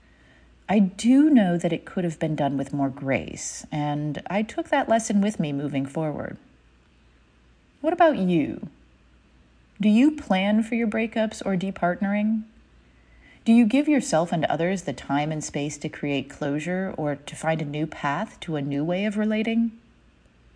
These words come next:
No judgments. You have a right to decide for yourself. This is my perspective only. Thank you for joining me today.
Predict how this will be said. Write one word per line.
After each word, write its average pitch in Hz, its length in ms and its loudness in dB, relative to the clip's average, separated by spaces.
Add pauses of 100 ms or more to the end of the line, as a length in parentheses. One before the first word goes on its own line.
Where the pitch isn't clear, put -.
(720)
No 294 180 6
judgments. 180 680 2 (100)
You 190 180 2
have 214 120 4
a 226 60 2
right 196 240 4
to 208 100 -4
decide 175 380 -2
for 160 80 -8
yourself. - 680 -2 (460)
This 226 200 -2
is 240 120 -2
my 214 160 4
perspective 170 560 -2
only. 139 400 -4 (2000)
Thank 453 260 2
you 185 80 4
for 156 80 0
joining 135 300 0
me 139 100 -2
today. 143 440 -4